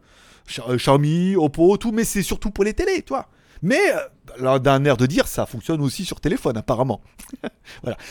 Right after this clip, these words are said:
C'est un bras de fer, je sais pas. Moi, je comprends pas qu'il y ait autant d'engouement et tout, et que là, voilà, donc, ouais, ne vous abonnez pas. Bien évidemment, ils ont un plan B, mais de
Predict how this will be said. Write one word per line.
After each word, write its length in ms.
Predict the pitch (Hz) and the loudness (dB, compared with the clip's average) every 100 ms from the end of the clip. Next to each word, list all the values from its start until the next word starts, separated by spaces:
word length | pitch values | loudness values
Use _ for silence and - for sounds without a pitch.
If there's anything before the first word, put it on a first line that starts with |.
| - | -2
C'est 140 | 311 | 2
un 100 | 392 | 2
bras 140 | 320 | 2
de 40 | - | -2
fer, 380 | - 107 160 104 | -2 0 0 -2
je 140 | - | -10
sais 140 | - | -10
pas. 200 | - 110 | -8 -4
Moi, 80 | 151 | -4
je 60 | 185 | -4
comprends 180 | 233 262 | -4 -2
pas 100 | 302 | -2
qu'il 180 | 143 | -4
y 80 | 139 | 0
ait 40 | 139 | 2
autant 280 | 156 180 | 2 -2
d'engouement 800 | 160 135 139 127 123 127 151 180 | -4 -4 -4 -6 -4 0 2 2
et 40 | 139 | -2
tout, 180 | 185 | -4
et 40 | 180 | -4
que 100 | - | -2
là, 200 | 147 147 - - - | -2 -2 -8 -20 -20
voilà, 160 | - 92 | -18 -14
donc, 200 | 101 117 | -14 -8
ouais, 120 | 110 | -4
ne 120 | 117 | 2
vous 240 | 165 151 135 | 2 6 4
abonnez 320 | 120 120 113 | 4 2 4
pas. 260 | 147 170 | 6 6
Bien 160 | 135 123 | 6 4
évidemment, 240 | 123 147 | 4 2
ils 140 | 147 104 | 0 -2
ont 80 | 113 | -6
un 60 | |
plan 180 | - 107 | -6 -4
B, 100 | 110 139 | -2 0
mais 120 | |
de 40 | 123 | -2